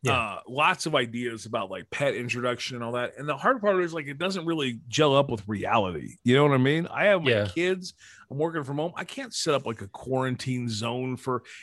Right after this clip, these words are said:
Speaker 2: it's just too much, dude. I'm not equipped for that. My house is not equipped. House was built in the seventies. It's got, like, no doors. It's big and open.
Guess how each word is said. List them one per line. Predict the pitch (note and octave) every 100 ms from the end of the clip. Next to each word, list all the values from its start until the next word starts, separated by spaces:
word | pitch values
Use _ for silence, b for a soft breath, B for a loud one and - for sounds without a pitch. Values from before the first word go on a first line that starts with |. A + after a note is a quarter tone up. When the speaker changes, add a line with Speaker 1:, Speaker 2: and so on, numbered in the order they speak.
| B
Speaker 2:
it's | D#3 C3+
just | F#3+ -
too | G#3+ F#3
much, | F#3 D3+ -
dude. | - C3
I'm | C3
not | D3 D#3
equipped | - - D3 -
for | A#2
that. | F#2 F#2
My |
house | G#2 B2+ C3 C3
is | C#3
not | D#3 C#3+
equipped. | C#3+ D#3 C3+ - B B
House | - D3 D#3
was | D3+
built | C3 D3+ D#3+
in |
the | C3+
seventies. | - D3+ C#3+ D3 C#3+ C3+
It's | A#2
got, | D3+ C3+
like, | D3 A2
no | B2 C3
doors. | A#2+ B2+ C#3 C3+ C3 A#2
It's | -
big | C#3+ B2
and | B2
open. | B2+ C3